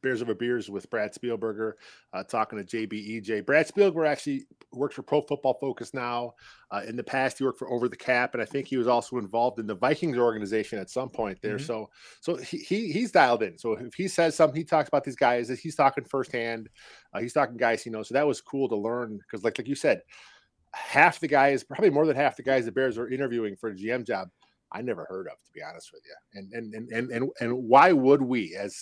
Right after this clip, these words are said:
Speaker 1: as fans and, and analysts that cover the on-field product, the stuff behind the scenes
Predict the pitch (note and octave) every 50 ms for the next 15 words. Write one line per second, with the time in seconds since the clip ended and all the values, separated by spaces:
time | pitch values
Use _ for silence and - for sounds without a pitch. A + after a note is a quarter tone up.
0 | - G#2+ G#2+ G2+ - - - B2 A#2+ A#2+ B2 B2 G#2+ - A2 G2+ F2+ _ - A2
1 | A2+ A#2 A2+ B2 C3 C3 B2+ B2 - - A#2 G2+ - - C#3 C3+ A2+ A#2 G#2+ F#2+
2 | - _ - - - _ _ - B2+ A2 A#2+ C3 B2+ - - B2 G#2+ F#2+ - -
3 | B2+ C3+ B2+ A2 F#2 F2+ - - - _ _ _ _ _ - B2 - - G3+ G3
4 | - - - E3 D#3 D#3 C#3 B2 - - E3+ F3+ D#3+ B2+ A2 G2+ - - -